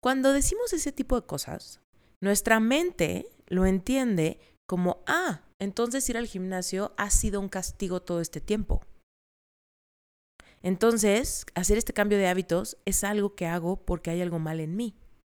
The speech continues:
Entonces, el cambio de hábitos se torna muy difícil porque tú y yo estamos hechos para evadir,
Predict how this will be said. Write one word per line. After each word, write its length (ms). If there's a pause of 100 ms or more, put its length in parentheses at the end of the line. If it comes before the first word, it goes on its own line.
(1500)
Entonces, 1080
el 240
cambio 380
de 60
hábitos 320
se 100
torna 320
muy 240
difícil 840 (560)
porque 360
tú 200
y 120
yo 120
estamos 420
hechos 440 (120)
para 280 (260)
evadir, 840